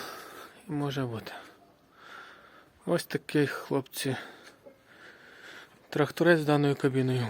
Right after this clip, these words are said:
В принципі, може бути. Хто буде собі планувати, цю відстань треба на... Десь два сантиметри ще буде підняти. Бо все одно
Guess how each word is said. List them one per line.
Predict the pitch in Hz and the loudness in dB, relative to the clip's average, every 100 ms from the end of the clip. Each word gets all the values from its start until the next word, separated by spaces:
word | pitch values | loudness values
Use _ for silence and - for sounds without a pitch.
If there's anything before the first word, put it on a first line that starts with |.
| - - | -6 -2
В | |
принципі, | 175 196 170 - 160 135 110 | 6 6 4 0 0 0 0
може | 135 165 156 135 | 2 2 4 2
бути. | 143 190 190 - - _ _ _ - - - - - - - - - - - | 2 0 0 -4 -12 _ _ _ -20 -20 -20 -18 -18 -18 -18 -20 -20 -20 -16
Хто | - - 175 | -2 10 12
буде | 151 165 156 143 123 - 131 - | 12 8 8 6 4 0 -2 -4
собі | - 147 147 | -4 0 0
планувати, | - 151 143 147 175 175 139 104 - - - - - - - - - - - | 4 6 8 8 6 6 4 4 -2 -10 -14 -18 -18 -12 -12 -12 -16 -14 -14
цю | - 156 147 | 0 4 6
відстань | 165 - 147 131 | 6 8 6 6
треба | 151 143 143 | 4 4 6
на... | 139 135 127 - - _ - _ _ _ - - _ _ _ _ _ _ - | 6 6 2 -4 -20 _ -20 _ _ _ -20 -20 _ _ _ _ _ _ 2
Десь | 143 135 | 4 6
два | 151 | 4
сантиметри | 139 139 143 135 131 | 4 0 2 2 2
ще | - 127 | 4 4
буде | 117 110 | 6 2
підняти. | 120 110 104 104 - - - _ - - - - - - - - - - | 0 -2 -4 -8 -14 -20 -20 _ -16 -16 -18 -20 -18 -12 -10 -10 -12 -6
Бо | 139 | -6
все | - 143 | -2 0
одно | 139 135 | 2 2